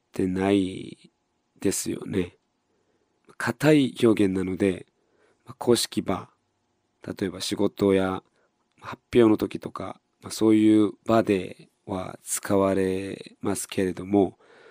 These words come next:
普通の会話の時にはこう言わないですよね。で、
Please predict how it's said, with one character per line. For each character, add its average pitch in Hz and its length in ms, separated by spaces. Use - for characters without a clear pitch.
普 - 140
通 135 280
の 139 120
会 139 160
話 131 100
の 123 80
時 135 200
に 123 120
は 92 180
こ 98 380
う - 60
言 104 160
わ 110 120
な 104 140
い 95 100
で - 140
す - 160
よ 113 100
ね。 101 240
で、 101 160